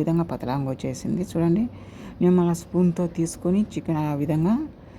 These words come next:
మామూలుగా అయితే రోల్ అయితే చేస్తాను. ఆ ర-, రోల్ మనం మామూలుగా నిదానంగా మనం చేసుకుంటే కనుక ఎక్కడ చిన్నగకుండా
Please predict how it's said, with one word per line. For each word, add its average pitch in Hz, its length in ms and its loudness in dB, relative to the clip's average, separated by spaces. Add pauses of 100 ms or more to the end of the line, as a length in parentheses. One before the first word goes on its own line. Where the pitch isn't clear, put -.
(840)
మామూలుగా 170 360 6
అయితే 151 220 0
రోల్ 151 240 2
అయితే 151 240 0
చేస్తాను. 151 400 -2 (140)
ఆ - 20 2 (100)
ర-, 151 240 -2 (300)
రోల్ 156 240 4
మనం 160 240 4
మామూలుగా 151 480 0 (1040)
నిదానంగా 156 540 6
మనం 160 140 4 (480)
చేసుకుంటే 156 460 -4
కనుక 196 240 2
ఎక్కడ 196 180 -4 (140)
చిన్నగకుండా 190 640 2